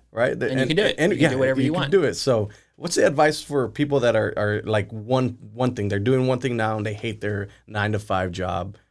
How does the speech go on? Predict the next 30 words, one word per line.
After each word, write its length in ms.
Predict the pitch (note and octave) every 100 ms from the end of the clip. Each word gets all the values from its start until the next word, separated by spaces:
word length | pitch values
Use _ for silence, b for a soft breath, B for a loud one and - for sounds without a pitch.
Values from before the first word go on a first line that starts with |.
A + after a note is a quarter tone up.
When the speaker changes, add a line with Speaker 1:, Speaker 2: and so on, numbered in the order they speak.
| -
Speaker 1:
What, 160 | C#3+
what 120 | C#3+ E3
advice 440 | A#2 G2 G#2 -
would 120 | G#2
you 60 | F#2+
give 220 | F2+ F#2
'em? 240 | F2+ F2 - _ - b b
Speaker 2:
Save 300 | - B2 B2+
money. 340 | A#2+ G#2 F3 _ B B B
<laughs> 0 |
Speaker 1:
<laughs> 920 | C#4+ - - - E3+ - E3+ - -
Speaker 2:
Save 220 | - D3+ C#3
all 140 | C3+
the 100 | D3
money 240 | D3+ D3
you 120 | C#3 C#3
can 460 | D#3 C3 C3 C3 -
and 460 | A#2 A#2 A2+ A2+
invest 520 | G#2 A#2 A2 A2 - A2
in 100 | A2
yourself. 580 | G#2+ - G2 - - _ _
To 100 | C3
be 120 | B2+
honest, 360 | B2 B2+ C3+ A2+
ag-, 260 | A2+ A#2 A#2
again, 400 | A#2+ B2+ B2 A#2+
social 360 | A#2 A2+ A#2
media 300 | A2+ A#2 A#2
is, 240 | A2+ A#2 - b b b b
is 360 | A#2+ A#2+ -